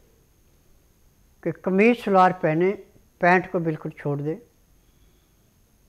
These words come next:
पैंट पहनने वाली औरत की ट्यूबों में, यूट्रस में रसौली बनने का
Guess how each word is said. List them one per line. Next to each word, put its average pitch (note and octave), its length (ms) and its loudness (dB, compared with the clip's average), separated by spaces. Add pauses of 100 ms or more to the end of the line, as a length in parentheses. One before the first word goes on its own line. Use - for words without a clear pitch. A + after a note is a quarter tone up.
(840)
पैंट A3+ 340 4
पहनने A3 320 0
वाली G3 240 2
औरत F#3 500 -2
की A3+ 100 -6
ट्यूबों F3+ 560 -2
में, G3+ 340 -4
यूट्रस E3 480 -6
में G3 180 -4
रसौली E3 500 -2
बनने D#3 360 -4
का F#3 180 -6